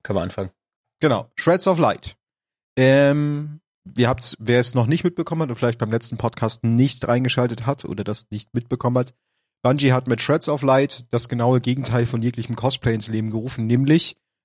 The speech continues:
Speaker 2: mache Cosplay so einfach und mit so simpelsten Mitteln wie möglich, poste das unter dem Hashtag Shreds of Light auf irgendeinem, ähm, Social Media und wir machen eine co-, hübsche Sammlung draus.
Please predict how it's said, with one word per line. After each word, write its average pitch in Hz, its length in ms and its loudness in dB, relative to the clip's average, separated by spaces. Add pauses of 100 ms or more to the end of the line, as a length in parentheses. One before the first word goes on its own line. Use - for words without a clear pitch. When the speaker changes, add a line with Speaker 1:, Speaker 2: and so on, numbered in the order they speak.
Speaker 2:
mache 139 280 2
Cosplay 135 540 2
so 123 160 2
einfach 170 680 0 (420)
und 120 160 0
mit 123 140 2
so 123 80 0
simpelsten 156 640 2
Mitteln 131 340 0
wie 110 80 -2
möglich, 208 680 2 (680)
poste 185 460 4
das 185 260 2
unter 120 220 -2
dem 123 140 2
Hashtag 127 380 0
Shreds - 260 -2
of 104 160 -4
Light 131 300 2
auf 131 220 -2
irgendeinem, 120 520 0
ähm, 107 500 -2 (100)
Social 120 380 -2
Media 214 460 0
und 143 300 -4
wir 139 80 2
machen 127 180 0
eine 123 120 0
co-, 123 160 -2
hübsche 127 220 0
Sammlung 107 340 -2
draus. 98 380 -6